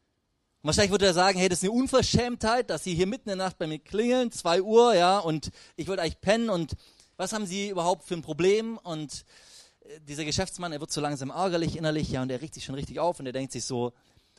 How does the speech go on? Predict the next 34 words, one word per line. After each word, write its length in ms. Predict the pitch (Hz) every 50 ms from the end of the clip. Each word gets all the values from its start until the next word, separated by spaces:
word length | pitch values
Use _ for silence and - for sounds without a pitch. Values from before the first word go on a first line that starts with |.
| _ _ _ _ _
„Warum 240 | - 127 196 226 247
ist 140 | 208 - -
dieser 180 | 151 135 127
Bauer 340 | 107 139 160 190 185 170 139
eigentlich 280 | 120 135 139 139 117 -
so 400 | - - 165 185 180 175 160 147 _ _ _ _ _ _ -
ein 100 | 123 131
egoistischer 1000 | - 156 120 147 - - 196 196 - - 190 160 - 165 165 156 156 160 147 - _ _ _ _ _ _ _ - - 180 180
und, 240 | 170 156 147 151 -
und, 220 | - 151 139 135 -
und, 300 | 160 147 135 120 - 165 -
und 280 | 151 143 147 - -
alter 260 | 131 160 202 - 185 170
Miesepeter, 640 | 180 214 220 180 170 - - - 110 - - 85
ja? 280 | 92 107 123 139 139 135 _ _ _ _ _
Was 260 | 143 147 - - -
soll 180 | 233 302 320 262
der 160 | 113 104 98
Mist, 360 | 95 95 90 - - - -
ja?“ 180 | 113 123 143 143
Und 80 | 127
er 80 | 123 123
kommt 280 | - - 208 208 -
irgendwann 300 | - 165 143 139 127 127
an, 240 | - - 170 202 202
ist 140 | 175 139 -
schon 120 | - 151
richtig 380 | 139 - 175 - - 123 - -
innerlich 340 | 165 156 147 127 113 - _
durch, 260 | - 180 196 196 -
er 60 | 131
ist 220 | 123 - - - - - - - -
natürlich 360 | - - - 160 147 127 160
auch 260 | 135 127 - -